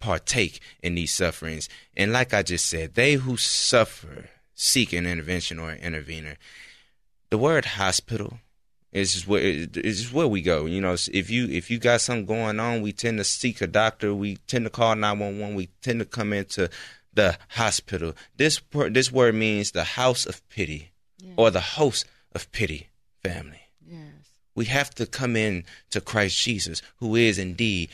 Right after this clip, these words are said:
Speaker 1: the host of pity or the house of pity, that we may receive the healing that we need.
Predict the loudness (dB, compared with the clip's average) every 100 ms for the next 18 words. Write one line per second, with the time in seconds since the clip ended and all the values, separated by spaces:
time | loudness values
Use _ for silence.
0 | -10 -8 -8 -6 -8 -8 -14 -12 -2 2
1 | 4 2 0 0 0 0 -6 -4 -2 0
2 | 0 0 -2 -4 -4 -2 0 2 2 2
3 | 0 -2 -8 -16 -8 -6 -6 0 2 2
4 | 0 -4 -2 -2 -2